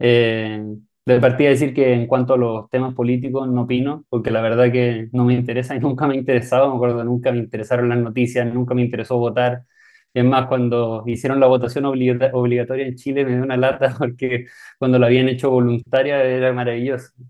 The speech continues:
Eh, así que con respecto a lo político, no. Con respecto a lo, a lo más álmico, por decir, espiritual,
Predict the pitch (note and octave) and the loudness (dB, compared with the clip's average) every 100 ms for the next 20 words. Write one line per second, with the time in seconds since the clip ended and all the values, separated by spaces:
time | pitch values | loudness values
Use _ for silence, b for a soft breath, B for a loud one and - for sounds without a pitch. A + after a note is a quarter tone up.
0 | b b b B2+ B2 A#2 A2+ A2+ A#2+ G#2+ | b b b 4 6 4 2 -2 -2 2
1 | C3+ C#3 B2+ C#3+ C#3 B2+ B2+ B2+ C#3+ E3 | 4 4 4 2 2 2 0 0 4 4
2 | D3 C#3 D3+ D3+ C#3+ C#3 B2 B2 B2+ B2+ | 4 4 2 0 -2 -2 -2 -2 -2 -2
3 | E3 F#3+ F#3 F3 E3 D3+ C3 C3+ B2+ C#3 | 0 2 2 4 4 2 -2 -2 -2 -4
4 | D#3 D3+ D#3 D#3 D#3 C#3 C3+ B2+ B2+ B2 | -8 -2 -2 -2 -6 -6 -4 -2 -2 -4
5 | B2 - B2+ A#2+ C#3 B2 - B2+ A#2+ B2 | -8 -2 0 0 -2 -4 -4 0 0 2
6 | C3+ C3+ B2+ | 2 2 0